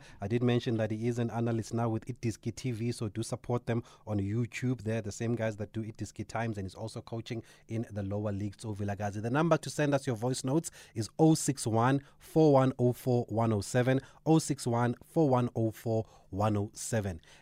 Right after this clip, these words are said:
And so you've got a few goals in the derby. We were talking now as we were coming to studio. There was the chip, there was the header. Um, there's this one also that we've just played now.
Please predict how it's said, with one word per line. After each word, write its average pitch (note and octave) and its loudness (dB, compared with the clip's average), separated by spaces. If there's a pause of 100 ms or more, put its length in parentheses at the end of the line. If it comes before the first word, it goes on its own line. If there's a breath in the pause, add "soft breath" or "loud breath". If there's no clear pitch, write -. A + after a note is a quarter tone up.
And A3+ 8
so D4+ 8
you've B3+ 8
got B3 12
a B3 10
few C#4 8
goals C#3+ 8
in B2 4
the A2+ 2
derby. F#2 -4
We C3 -2
were E3 4
talking D#3+ 4
now C3 2 (180)
as C3+ 0
we B2+ 0
were B2 0
coming B2+ 0
to A2+ -12
studio. A2+ -4 (240 soft breath)
There B2 4
was A#2+ 4
the A#2+ 0
chip, F#3+ 2
there B2+ 0
was A2+ 2
the G#2+ 0
header. F3 8 (280 soft breath)
Um, A2+ 0 (120)
there's A2+ 0
this C3+ 2
one D3 4
also D3+ 0
that C3+ 0
we've A2 -2
just C3 0
played C3+ 2
now. C3+ 2